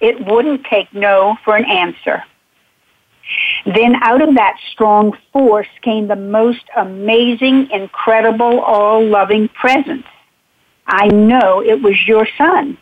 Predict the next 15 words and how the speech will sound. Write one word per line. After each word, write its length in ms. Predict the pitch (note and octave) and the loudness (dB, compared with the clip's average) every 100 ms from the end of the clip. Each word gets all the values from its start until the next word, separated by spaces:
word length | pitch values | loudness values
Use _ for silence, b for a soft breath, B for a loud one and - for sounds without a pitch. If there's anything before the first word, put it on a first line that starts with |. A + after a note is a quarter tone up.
| _ | _
Victor. 520 | E3+ D4 - - - _ _ _ _ _ _ _ _ B B | -4 -4 -4 -12 -12 _ _ _ _ _ _ _ _ B B
He 160 | - B3 | 0 2
was 140 | B3+ | 2
a 80 | B3+ | 0
huge 540 | B3+ - G4 F#4+ B3+ - | -2 2 2 2 -2 -10
presence, 440 | G3+ E3+ F3 E3+ _ | -6 -6 -10 -20 _
larger 560 | G3 G3+ A3 A#3+ B3 B3+ | -6 -2 0 0 0 -2
than 200 | A#3 C4+ - | -2 -6 -6
anything 520 | C4 D4+ D#4+ C4 C4+ | 0 2 2 0 0
I 120 | B3 | 0
had 160 | - G3 - | -4 -6 -2
ever 300 | A#3+ G#3 F#3+ G3 | -2 2 0 0
experienced. 720 | G3 - - G3 F#3 D#3 - - _ _ _ _ _ _ _ _ _ | -6 -6 0 0 0 -8 -12 -18 _ _ _ _ _ _ _ _ _
All 400 | A3 G#3+ A3 G#3+ | 0 2 2 0
light 340 | G#3+ A3 B3+ | 0 0 0